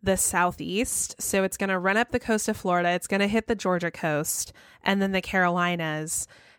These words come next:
And the last time I looked at the radar for it, by the time it hits us here in Georgia,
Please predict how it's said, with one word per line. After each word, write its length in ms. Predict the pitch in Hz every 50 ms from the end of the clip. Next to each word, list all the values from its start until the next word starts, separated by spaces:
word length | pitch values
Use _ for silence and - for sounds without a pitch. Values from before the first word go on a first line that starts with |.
| _ _ _ -
And 360 | 196 202 196 190 190 190 185 -
the 140 | 190 190 185
last 300 | 185 185 196 - - -
time 180 | 302 302 294
I 60 | 254 220
looked 340 | 196 180 175 175 - -
at 140 | 247 226 -
the 100 | - 180
radar 440 | 165 165 202 202 160 175 185 202 220
for 260 | 220 - - 262 262 277
it, 220 | 285 277 - - _ _ _ _ _ _ _ _ _ _ _ _ _ - 196 196 - -
by 180 | 208 202 196
the 80 | 196 196
time 360 | - - - - 254 311 349
it 100 | 339 -
hits 320 | - 208 226 208 202 - - -
us 300 | - 190 196 226 - -
here 220 | - - 196 185
in 140 | 180 170 170
Georgia, 580 | 170 - 160 147 160 170 - 226 240 262 285